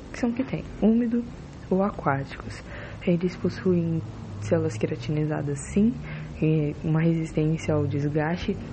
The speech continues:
à reposição de células da camada mais externa, onde elas são eliminadas por fragmentos, pedaços de escamação. São predadores, alguns possuem glândulas de veneno, coloração de advertência. São os primeiros a ter pálpebras móveis e glândulas lacrimais.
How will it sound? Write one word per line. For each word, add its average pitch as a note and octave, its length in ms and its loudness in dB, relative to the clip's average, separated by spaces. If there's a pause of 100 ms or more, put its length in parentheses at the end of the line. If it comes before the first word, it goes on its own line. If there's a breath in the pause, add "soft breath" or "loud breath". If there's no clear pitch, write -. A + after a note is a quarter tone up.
à F3 80 4
reposição F3 720 2
de F#3+ 120 2
células D#3+ 460 0
da D3 100 0
camada D3 360 0
mais C#3+ 240 -2
externa, F3 440 0
onde D3+ 200 0
elas D3 180 -2
são D3+ 160 -2
eliminadas D3 760 0 (380 loud breath)
por - 100 0
fragmentos, F#3+ 520 2
pedaços D#3 520 0
de D#3 120 2
escamação. D3+ 680 -2 (360 loud breath)
São C4+ 160 2
predadores, F#3+ 600 2
alguns E3 320 2
possuem D#3+ 460 2
glândulas F#3+ 440 4
de F3+ 80 4
veneno, D#3 420 4
coloração D3 540 4
de D3 160 0
advertência. D3+ 760 0 (340 loud breath)
São F#3+ 180 4
os F#3+ 100 0
primeiros F3+ 360 2
a D#3+ 40 0
ter D#3 240 0 (220)
pálpebras F3+ 500 2
móveis D#3 560 2 (240 loud breath)
e F3 80 4
glândulas F3+ 640 2
lacrimais. D3+ 720 0